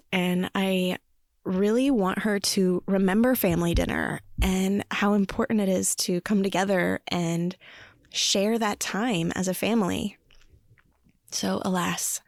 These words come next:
I think it's time for me to get a new table. But what do I do with all of the durable medical equipment? Clutter is something that stresses me out almost more than anything. Ezzy deserves to have these moments, even if Ford isn't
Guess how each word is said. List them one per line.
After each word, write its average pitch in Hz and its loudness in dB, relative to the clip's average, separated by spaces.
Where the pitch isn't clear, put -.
I 202 -2
think 202 -2
it's 208 -4
time 190 -2
for 208 -4
me 202 -2
to 185 -2
get 185 0
a 180 2
new 175 0
table. 180 0
But 196 0
what 202 2
do 240 4
I 254 4
do 214 2
with 202 2
all 196 4
of 185 -4
the 185 2
durable 185 2
medical 190 2
equipment? - -4
Clutter 196 2
is - -2
something 190 0
that - -4
stresses 180 0
me 180 0
out 170 0
almost 180 0
more 165 -2
than 165 -2
anything. 165 -2
Ezzy 180 0
deserves 190 0
to 202 -2
have 190 0
these 190 0
moments, - 0
even 196 0
if 190 0
Ford 190 2
isn't 202 0